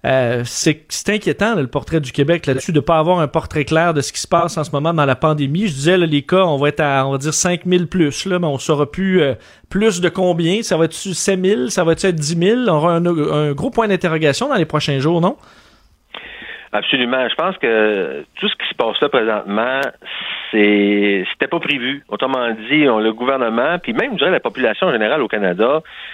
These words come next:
Speaker 2: on était en parfait contrôle de la situation avec le Delta. C'est quand même, vous voyez, on va ouvrir à partir de Noël, vingt personnes, il n'y a pas de problème. Et en dedans de dix jours, tout a été chamboulé et c'est ce qui fait que on n'était pas préparé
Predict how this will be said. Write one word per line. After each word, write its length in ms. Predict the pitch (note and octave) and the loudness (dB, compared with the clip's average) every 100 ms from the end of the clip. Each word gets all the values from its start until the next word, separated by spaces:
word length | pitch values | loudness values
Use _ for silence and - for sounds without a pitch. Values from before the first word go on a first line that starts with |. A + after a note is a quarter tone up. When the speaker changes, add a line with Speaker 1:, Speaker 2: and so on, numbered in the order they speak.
| - - | -16 -6
Speaker 2:
on 100 | - | -2
était 140 | C#3 F3+ | 0 0
en 120 | D#3 | -2
parfait 340 | - C#3+ F#3 | -2 -2 -2
contrôle 640 | D#3+ C#3 A2+ - C#3+ D3 A#2+ | 0 2 0 2 2 4 2
de 40 | |
la 60 | G#2+ | 0
situation 320 | - A2 C3+ | 0 0 0
avec 180 | B2 A2 | 0 -2
le 60 | |
Delta. 840 | G2+ G#2+ F#2+ - C3 C3 C3 C3 C3 | 0 0 0 -2 0 2 4 2 0
C'est 100 | - | -4
quand 140 | G2 A#2+ | -4 -4
même, 220 | C3 D3 | -2 0
vous 80 | A2 | 0
voyez, 320 | A2 A#2+ C#3+ | 2 4 2
on 140 | B2 | 0
va 80 | A#2 | 2
ouvrir 680 | B2+ C3 A#2+ B2 C#3+ C#3+ B2+ | 4 4 2 0 0 0 0
à 120 | A2 | 0
partir 280 | - A#2+ B2+ | -4 -4 -4
de 60 | A#2+ | 0
Noël, 400 | G#2 A#2+ C3+ C3 | 2 4 4 2
vingt 180 | C3 | 0
personnes, 460 | C3+ G2+ - C#3 C#3+ | 0 -4 -2 0 2
il 40 | |
n'y 40 | C3+ | 0
a 60 | |
pas 140 | B2+ C#3 | -2 -6
de 40 | |
problème. 460 | - G#2+ G2+ C#3 D3 - - - - - | -4 -2 0 0 -4 -8 -10 -8 -10 -6
Et 260 | - C#3 - | -2 -2 -2
en 200 | D3 D3+ | -2 -2
dedans 300 | D3 F3 G3 D3 | 0 0 0 -2
de 160 | B2+ A#2+ - | -2 -4 -6
dix 160 | F3 F#3 | -4 -2
jours, 400 | D#3+ E3+ C3 F#2+ _ _ _ _ _ | 0 0 -2 -6 _ _ _ _ _
tout 160 | G#3 F#3+ | 0 0
a 60 | |
été 260 | B2 C3+ B2 - | -2 0 0 0
chamboulé 640 | - C3 A#2+ A2+ A#2+ D3 D3+ | 0 0 -2 0 0 0 0
et 120 | B2 - | -4 -2
c'est 80 | E3+ | -4
ce 200 | - - | -4 -8
qui 60 | |
fait 240 | - G3+ G#3 | -6 -4 -4
que 340 | - C#3 C#3+ - - - - | 0 0 0 -4 -18 -20 -4
on 120 | C3 | -2
n'était 240 | D#3 D#3 F3 | 0 0 -2
pas 160 | A3+ | -2
préparé 680 | - C3+ - A#2 A2+ D3+ D#3 | -2 -2 -2 -2 -2 -2 -4